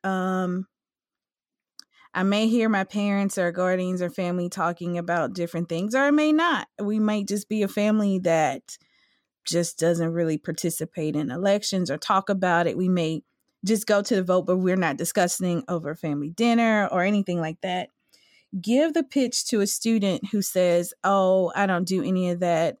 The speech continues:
I'm not into politics." What is your pitch? And we kinda talked about this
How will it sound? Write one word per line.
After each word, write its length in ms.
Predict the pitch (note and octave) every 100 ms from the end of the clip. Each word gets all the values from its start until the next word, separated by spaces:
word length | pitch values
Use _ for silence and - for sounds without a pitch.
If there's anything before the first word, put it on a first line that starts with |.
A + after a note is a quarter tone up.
| _
I'm 220 | F#3 F3+
not 240 | F3 E3+ F3
into 260 | E3+ E3
politics." 840 | E3 F3 E3 F#3 G3 C4+ C4+ - - _ _ _ _
What 240 | F#3 A3 D4
is 180 | D4
your 120 | A3+ F#3+
pitch? 640 | - G#3+ C#3 - - - _ _ _ _ _ _ _ _ _ - G#3+
And 100 | G#3+
we 60 |
kinda 220 | A#3 C4+
talked 240 | C4 G#3+ G3+
about 240 | G3 F3+
this 160 | F#3